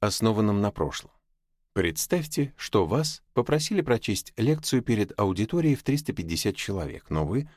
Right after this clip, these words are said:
боитесь из-за воспоминаний о крайне неудачных публичных выступлениях в прошлом.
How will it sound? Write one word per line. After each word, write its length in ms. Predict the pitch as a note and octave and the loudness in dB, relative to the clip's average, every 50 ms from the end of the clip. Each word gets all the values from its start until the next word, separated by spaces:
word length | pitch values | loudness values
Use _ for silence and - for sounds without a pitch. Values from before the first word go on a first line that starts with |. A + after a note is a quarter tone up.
| _ _ - | _ _ -2
боитесь 640 | - C#3+ D3+ C3 F#2 F2+ - - F#2 - - - _ _ _ - | 2 2 2 2 2 0 -2 -4 -4 -4 -6 -10 _ _ _ -2
из-за 320 | G2+ G2 F2+ E2+ F2+ F2+ | 0 0 2 2 0 0
воспоминаний 840 | E2+ D#2+ - - - E2+ E2 E2+ F2 A2 B2+ C3 B2+ A#2+ A2 - - _ _ _ _ _ _ _ _ | 0 -2 -4 -4 -2 0 0 2 2 2 4 4 4 2 2 0 -4 _ _ _ _ _ _ _ _
о 160 | - G2 F#2 | 0 0 0
крайне 580 | - - - - G2 G2+ A#2 B2+ C#3 C#3 C3+ B2+ | -2 -4 -2 0 2 2 2 4 4 4 4 4
неудачных 640 | B2 A2 G2 F#2 E2 F#2 F#2+ F#2+ - - - G#2 - | 4 2 2 2 2 2 2 0 0 -2 -4 -4 -4
публичных 560 | - - F2 D#2+ D#2+ D#2+ D#2 - - D#2+ - | -4 -4 -2 -2 -2 -4 -4 -4 -4 -4 -4
выступлениях 640 | - D#2+ D#2 - E2 D2+ D#2+ E2 D#2+ F2 F#2+ G2 - | -4 -4 -4 -4 -4 -2 0 0 0 0 -2 -2 -4
в 40 | - | -6
прошлом. 480 | - D2 C#2 - - - - - - | -8 -6 -6 -6 -8 -12 -14 -16 -18